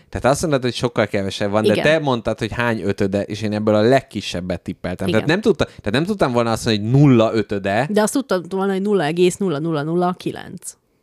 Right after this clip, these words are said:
Speaker 1: De az nem egy ötöd.
Speaker 2: Jó, értem, értem. Rosszul mondtam, csak nem tudtam hirtelen
Speaker 1: Jó.
Speaker 2: röptibe átváltani.
Speaker 1: Én,
Speaker 2: Jó,
Speaker 1: én azt,
Speaker 2: bevallom.
Speaker 1: jó, de én azt, én is egyébként azt mondtam volna, hogy tíz százalék,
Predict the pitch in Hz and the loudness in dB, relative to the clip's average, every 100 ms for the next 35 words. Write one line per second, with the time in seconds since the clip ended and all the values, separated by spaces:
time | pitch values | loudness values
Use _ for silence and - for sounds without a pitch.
0 | _ _ - 101 101 110 113 92 92 - | _ _ -6 0 0 2 0 0 0 2
1 | 202 226 226 214 214 - 180 165 - 196 | 4 4 4 4 2 0 -2 -2 0 0
2 | 202 185 180 254 262 262 226 226 220 220 | 0 0 4 4 4 2 2 2 0 2
3 | 262 247 226 208 233 226 202 190 220 - | 2 2 4 4 6 6 4 4 2 2
4 | 180 185 180 - - 151 160 175 190 269 | 2 4 4 4 0 2 0 4 4 4
5 | 254 247 196 185 120 147 214 170 127 131 | 2 0 0 2 4 4 2 2 0 2
6 | 160 - - 135 123 120 - 117 123 127 | 0 -4 -2 0 2 2 0 0 2 2
7 | 131 - 131 107 101 95 95 117 135 139 | 0 0 0 0 0 2 2 2 2 -2
8 | - 107 - 90 87 87 85 98 147 - | 0 -2 -2 -4 -4 -2 0 0 -2 -8